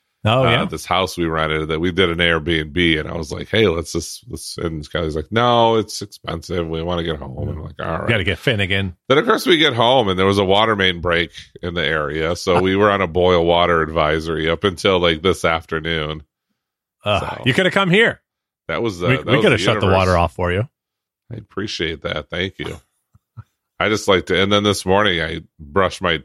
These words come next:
Speaker 2: I was brushing my teeth, and I accidentally wet my toothbrush with the, with the faucet water. I was like, I
Speaker 1: Uh-oh.
Speaker 2: told Kelly, I'm like, "If I randomly drop dead, you know why."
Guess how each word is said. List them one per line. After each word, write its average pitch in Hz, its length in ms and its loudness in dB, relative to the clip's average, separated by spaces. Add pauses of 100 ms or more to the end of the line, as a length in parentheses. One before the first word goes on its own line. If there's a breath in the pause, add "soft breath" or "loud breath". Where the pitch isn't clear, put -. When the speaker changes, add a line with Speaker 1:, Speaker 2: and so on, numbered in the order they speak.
(120)
Speaker 2:
I 95 60 0
was 92 100 0
brushing 101 320 0
my 87 140 2
teeth, 107 240 0 (460 soft breath)
and 98 80 2
I 104 60 2
accidentally 98 340 2
wet 90 200 2
my 87 140 0
toothbrush 87 600 0
with 82 180 0
the, 78 320 2
with 82 180 -4
the 80 140 -8
faucet 95 400 -2
water. 73 340 -2
I - 40 -10
was 73 100 -6
like, - 240 -4
I - 80 2
Speaker 1:
Uh-oh. 143 120 0
Speaker 2:
told 82 200 -2
Kelly, 95 240 0
I'm 80 100 -10
like, 87 200 -10
"If - 100 -20
I 95 100 0
randomly 87 460 0
drop 76 300 -2
dead, 87 260 0
you 76 80 -12
know 71 160 -8
why." 80 280 -2